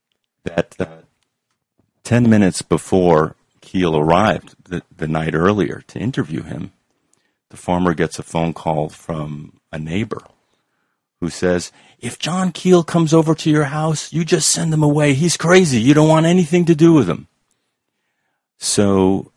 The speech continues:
uh, it was verified after that, um, that the farmer who, who, the neighbor who called this farmer, uh, had never made that call,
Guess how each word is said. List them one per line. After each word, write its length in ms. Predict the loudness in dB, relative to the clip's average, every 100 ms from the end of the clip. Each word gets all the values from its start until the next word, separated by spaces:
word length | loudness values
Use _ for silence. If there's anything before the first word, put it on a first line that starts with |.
| _
uh, 600 | -8 -8 -8 -10 -14 -16 _ _ _ _ _ _ _ _ -6
it 160 | -4
was 200 | -4 -8
verified 920 | -4 -2 0 -2 -2 -2 -2 -8 -12 _ _ _ _ _ _ _ -12
after 400 | -8 -8 -4 -4
that, 540 | -2 -2 -2 -6 -10 _ _ _ _ _ _ -12
um, 520 | -6 -4 -4 -4 -8 _
that 240 | -10 -10 -8
the 80 |
farmer 480 | -10 -4 -2 0 0
who, 240 | -2 -6 -6 _ _
who, 280 | -8 -6 -6
the 120 | -6
neighbor 300 | -4 -2 -4
who 160 | -4 -10
called 500 | -10 -6 -6 -4 -4
this 140 | -6
farmer, 540 | -10 -14 -12 -14 -18 -20 _ _ _ _ _ _ _ -10
uh, 300 | -6 -6 -8 -12
had 220 | -10 -4
never 320 | 0 0 0
made 300 | -2 -2 -4
that 220 | -4 -4
call, 500 | -6 -6 -6 -8 _